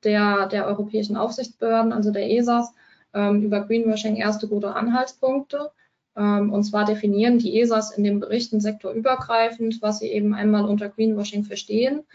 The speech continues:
und analysieren dann eben auch jeweils ihre beaufsichtigten Bereiche. Ähm, also schauen, wo dann eben auch in den, den jeweils beaufsichtigten, ähm, Bereichen, Branchen entsprechende Risiken für, für Greenwashing bestehen.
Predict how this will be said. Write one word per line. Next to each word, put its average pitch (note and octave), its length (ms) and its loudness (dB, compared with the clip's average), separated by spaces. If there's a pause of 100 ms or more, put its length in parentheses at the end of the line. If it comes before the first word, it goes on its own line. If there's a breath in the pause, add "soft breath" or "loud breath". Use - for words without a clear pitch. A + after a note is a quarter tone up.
(420 loud breath)
und G#3 520 4
analysieren G#3+ 760 2
dann A3 140 2
eben G#3+ 280 0
auch G#3 220 -4
jeweils G#3+ 500 2
ihre G3+ 200 0
beaufsichtigten G#3+ 840 -6
Bereiche. C4 640 -4 (680)
Ähm, G#3+ 520 2
also G#3 200 -4
schauen, G#3 520 2
wo G#3 120 0
dann G#3+ 220 2
eben G#3 320 0
auch G3+ 260 -2
in G#3 220 2
den, G#3 500 0 (180)
den G3+ 160 0
jeweils G3+ 640 -4
beaufsichtigten, G#3 960 -2
ähm, G3+ 560 -6
Bereichen, G#3+ 640 0
Branchen G#3+ 480 0 (220 loud breath)
entsprechende G3+ 640 -2
Risiken A3 540 2
für, G3+ 300 2
für G3+ 160 -10
Greenwashing G#3 640 0
bestehen. A3 520 -2